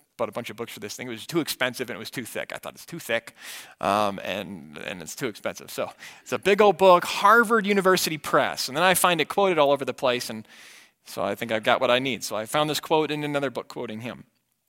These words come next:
Huge work on the very same subject. He's very pro-homosexual, and through the whole book, by the way, he doesn't buy these arguments either. He says, "According to one interpretation, Paul's words were not directed at a,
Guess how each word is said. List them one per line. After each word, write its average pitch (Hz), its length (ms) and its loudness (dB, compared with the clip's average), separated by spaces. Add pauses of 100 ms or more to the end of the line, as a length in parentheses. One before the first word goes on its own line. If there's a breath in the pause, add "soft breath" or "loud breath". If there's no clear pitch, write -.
(2000)
Huge 135 220 -6
work 127 260 -4
on 107 100 -6
the 101 40 -8
very 117 220 -6
same 120 260 -8
subject. 139 380 -4
He's 151 160 -4
very 156 280 4
pro-homosexual, 175 960 2
and 139 120 -8
through 165 100 -4
the 147 60 -2
whole 156 180 -2
book, 170 240 -2
by 131 100 4
the 117 120 -4
way, 151 180 0
he 135 60 -4
doesn't 143 280 -2
buy 131 200 0
these 139 180 -4
arguments 139 460 -2
either. 143 180 0
He 160 80 0
says, 151 280 -2 (380 loud breath)
"According 233 340 0
to 185 60 4
one 202 200 2
interpretation, 147 680 -2
Paul's 165 380 -2
words 139 320 -4
were 135 80 -6
not 139 240 0
directed 135 400 -2
at 120 100 -6
a, 123 120 -6